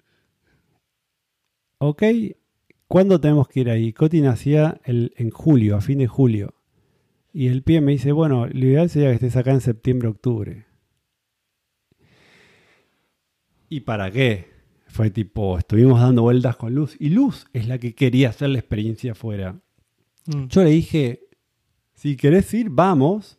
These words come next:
Speaker 1: porque sé que está bueno, sé que me gusta, ya lo hice". Pero tenía mucho menos adrenalina. Es como que no era... Era tipo, "Bueno, ya está, ya lo hice, ¿entendés? Ya fui, ya volví, ya sé lo que significa vivir afuera". Ya... En parte se me había abierto mucho la cabeza,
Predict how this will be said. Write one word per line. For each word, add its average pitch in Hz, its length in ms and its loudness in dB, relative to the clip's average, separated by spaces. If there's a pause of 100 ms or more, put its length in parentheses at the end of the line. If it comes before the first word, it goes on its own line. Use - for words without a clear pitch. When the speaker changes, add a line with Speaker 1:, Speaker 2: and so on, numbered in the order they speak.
(140)
Speaker 1:
porque 113 300 -6
sé 160 180 -2
que 170 60 2
está 139 260 0
bueno, 143 380 4
sé 135 180 -4
que 135 80 -6
me 123 140 -4
gusta, 135 340 -2
ya 143 180 -6
lo 123 160 2
hice". 120 500 -4 (580)
Pero 151 180 0
tenía 254 220 -2
mucho 247 300 0
menos 214 320 0
adrenalina. 120 960 0
Es - 100 -10
como 156 260 2
que 131 140 4
no 165 80 6
era... 156 380 2 (1300)
Era 185 200 0
tipo, 147 360 4
"Bueno, 156 200 -2
ya 127 120 -10
está, 165 220 -6
ya 185 180 -6
lo 156 160 -2
hice, 160 260 -2
¿entendés? 135 240 -2
Ya 170 120 -2
fui, 180 380 4
ya 160 140 0
volví, 160 500 2
ya 165 160 -4
sé 208 120 -4
lo 196 120 0
que 143 80 -2
significa 120 560 -4
vivir 123 260 -2
afuera". 147 540 0
Ya... 156 260 -4 (380)
En 139 120 -4
parte 226 260 0
se 151 140 -4
me 131 120 0
había 160 220 2
abierto 156 400 0
mucho 160 340 0
la 110 120 0
cabeza, 110 600 -2